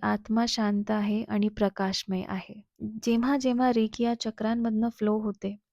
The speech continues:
तिथे पीस, क्लॅरिटी आणि पॉवर येते. रेकी तुमच्या एनर्जी सिस्टमला पूर्णपणे रिसेट करते, जसं की ती तुम्हाला on track आणते. तुमचं अलाइनमेंट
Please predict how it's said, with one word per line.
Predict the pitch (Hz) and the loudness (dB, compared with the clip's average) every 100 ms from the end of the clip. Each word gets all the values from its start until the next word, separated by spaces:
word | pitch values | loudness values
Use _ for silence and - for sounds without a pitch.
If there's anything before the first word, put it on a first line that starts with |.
| _ - | _ -6
तिथे | 226 240 | -2 0
पीस, | 247 - 233 254 - | -2 0 -2 -2 -4
क्लॅरिटी | 226 208 214 214 226 | 0 0 0 0 -2
आणि | 226 220 | -2 -2
पॉवर | 233 214 196 196 196 | -2 -2 -2 0 -2
येते. | 185 - 214 _ _ _ _ _ - | -4 -8 -16 _ _ _ _ _ 4
रेकी | 240 233 277 | 4 6 2
तुमच्या | 277 262 285 285 | 2 2 2 2
एनर्जी | 220 214 220 233 262 | 2 4 4 2 2
सिस्टमला | 254 247 247 240 247 | 2 0 0 0 0
पूर्णपणे | - 240 247 277 262 247 | 2 2 2 0 0 0
रिसेट | 233 214 202 196 - | 2 0 -2 -6 -2
करते, | 180 - 202 226 233 214 | -4 -2 -6 -6 -10 0
जसं | 226 - 233 | 0 0 -4
की | 240 | -4
ती | 233 233 | -2 -2
तुम्हाला | 240 233 220 208 214 - | 0 0 2 4 2 4
on | 208 220 | 4 4
track | 220 202 208 | 4 2 2
आणते. | - 190 185 - 220 _ _ _ _ _ | 0 -2 -2 -6 -8 _ _ _ _ _
तुमचं | 240 233 247 262 | 4 6 6 6
अलाइनमेंट | 220 214 214 226 220 196 196 | 6 6 6 6 4 4 0